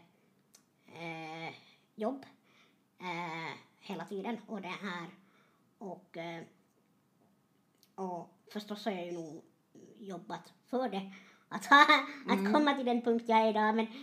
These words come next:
Speaker 1: men ändå att jag är glad att jag är där och det här och var jag är. Och, och, eh, men att, att, ska vi säga,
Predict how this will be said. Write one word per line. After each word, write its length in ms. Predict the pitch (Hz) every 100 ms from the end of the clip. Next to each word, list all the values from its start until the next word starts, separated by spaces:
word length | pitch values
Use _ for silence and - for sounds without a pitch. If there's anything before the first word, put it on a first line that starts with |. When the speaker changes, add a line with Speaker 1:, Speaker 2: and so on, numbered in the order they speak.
| - - -
Speaker 1:
men 240 | 240 262
ändå 200 | 277 277
att 160 | 262 269
jag 100 | 269
är 40 |
glad 220 | 285 330
att 120 | 254
jag 140 | 233 277
är 40 |
där 280 | 262 185 185 -
och 160 | 214
det 120 | 214 226
här 320 | 233 214 214 - _
och 220 | 196 196
var 140 | 202
jag 140 | 196 233
är. 200 | 247 196 - - - - _ _
Och, 760 | 202 202 196 190 196 202 202 196
och, 300 | 190 - -
eh, 400 | 190 190 190 190 190 - - _ _ _ _ _ _ _ - _ _ _ _
men 180 | 233 220
att, 100 | 214 220
att, 200 | 220 - - - - - -
ska 240 | - 254
vi 60 | 247
säga, 200 | 240